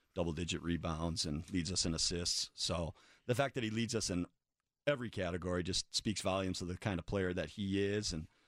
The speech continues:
um, you know, the rest of our young guys are, you know, working their way through the process, trying to figure out where they fit in and what their role is. But, uh, yeah, we definitely have some length and, and a little bit of athleticism. Uh,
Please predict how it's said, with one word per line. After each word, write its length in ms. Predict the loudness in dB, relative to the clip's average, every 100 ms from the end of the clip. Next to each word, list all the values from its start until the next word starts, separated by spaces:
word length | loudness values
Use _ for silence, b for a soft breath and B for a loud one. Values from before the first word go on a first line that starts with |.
| b b b
um, 260 | -2 -2 0
you 80 | 0
know, 120 | 0
the 80 | 2
rest 180 | 0 2
of 60 | 0
our 80 |
young 200 | 2 0
guys 300 | 2 0 0
are, 200 | -2 -4 -8 -8
you 100 | -4
know, 160 | -2 -4 _ -2
working 300 | -2 2 2
their 120 | 2
way 140 | 0 -2
through 220 | 0 -2
the 80 | 0
process, 460 | 0 0 -2 -4
trying 200 | -4 -2
to 60 | -2
figure 260 | -2 2
out 200 | 2 2 0
where 160 | -2
they 140 | 0 -2
fit 260 | 0 -2
in 260 | 0 0 0
and 160 | -2 -4 b b b b
what 200 | -2 0
their 100 | 0
role 340 | 2 2 2
is. 220 | 0 0
But, 240 | -2 -2 0 0
uh, 100 | 0
yeah, 200 | 0 2
we 120 | 2
definitely 300 | 0 -2 -2
have 120 | 0
some 180 | 0 0
length 320 | 0 0 -2
and, 220 | -2 -2 -4 -2
and 100 | 0
a 20 |
little 100 | 2 2
bit 120 | 0
of 80 | 2
athleticism. 760 | 0 0 0 2 2 2 2
Uh, 200 | 0 -2